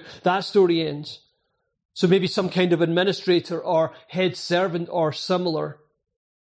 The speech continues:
He had some influence and had obviously had some success. But here he was, and none of that influence or success could help him with his great, this great and grave need that he had.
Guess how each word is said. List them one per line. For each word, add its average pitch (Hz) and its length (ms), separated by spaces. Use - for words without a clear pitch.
He 190 140
had 185 100
some 175 180
influence 170 520
and 160 160
had 185 160
obviously 185 500
had 160 220
some 165 180
success. 180 880
But 170 100
here 196 160
he 170 160
was, 160 380
and 156 100
none 165 160
of 175 140
that 170 180
influence 170 540
or 156 80
success 170 840
could 175 140
help 175 300
him 165 120
with 151 220
his 139 180
great, 151 300
this 165 160
great 175 440
and 160 160
grave 147 360
need 156 260
that 156 140
he 143 100
had. 143 380